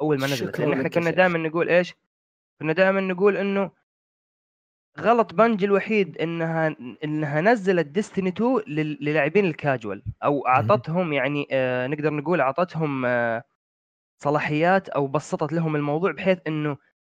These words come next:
Speaker 1: يلا تقدر تيجي تلعب. أنت ما لعبت ديستني وان، يلا الحين جا الدور إنك تبدأ تلعب وتستمتع، وعلى فكرة لا تخاف، حالك حال القديم. هذا الشيء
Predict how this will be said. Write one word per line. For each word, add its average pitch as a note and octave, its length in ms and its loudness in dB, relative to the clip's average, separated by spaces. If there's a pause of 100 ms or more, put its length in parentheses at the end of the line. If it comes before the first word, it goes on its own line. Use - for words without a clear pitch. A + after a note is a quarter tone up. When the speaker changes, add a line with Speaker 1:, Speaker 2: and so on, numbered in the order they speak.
(140)
Speaker 1:
يلا D#3 220 2
تقدر E3 280 -2
تيجي C#3+ 240 -4
تلعب. A#2+ 300 0
أنت D3 140 -4
ما F3 60 2
لعبت F3 220 2
ديستني F3+ 280 -2
وان، G3+ 180 2
يلا D3 280 2
الحين F3+ 320 -2
جا D#3+ 120 0
الدور F3 360 2
إنك D#3 220 -4
تبدأ E3+ 300 -4
تلعب F#3+ 380 2
وتستمتع، G3+ 460 0
وعلى G3 220 4
فكرة F#3 280 0
لا G3 100 4
تخاف، E3+ 280 0 (220)
حالك F#3+ 360 2
حال E3+ 240 2
القديم. C3+ 480 -2 (1080)
هذا A#3 280 4
الشيء B3+ 440 2